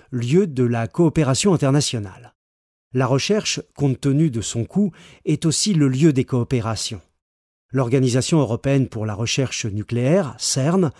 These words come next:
regroupe ainsi vingt-trois partenaires, dont certains en dehors de l'espace européen, Japon,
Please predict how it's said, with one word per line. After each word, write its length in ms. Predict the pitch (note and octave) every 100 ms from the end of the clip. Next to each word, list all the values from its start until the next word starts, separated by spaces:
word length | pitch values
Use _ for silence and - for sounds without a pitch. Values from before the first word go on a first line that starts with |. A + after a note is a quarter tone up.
| - - -
regroupe 480 | C3+ A#2 C3+ D#3+ F3
ainsi 360 | C3 B2+ - F3
vingt-trois 600 | F#2+ E3 G3+ - F#3+ F3
partenaires, 640 | C3 - B2 B2+ F3 - - - -
dont 160 | B2 B2+
certains 460 | - C#3 - G3 - G3
en 140 | G3
dehors 420 | D#3+ E3 C3 G2+
de 80 | G#2+
l'espace 560 | G#2+ A#2+ - A2 - B2
européen, 480 | G#2+ - A#2 F2+ - _ -
Japon, 540 | G2+ A#2+ - C3+ E3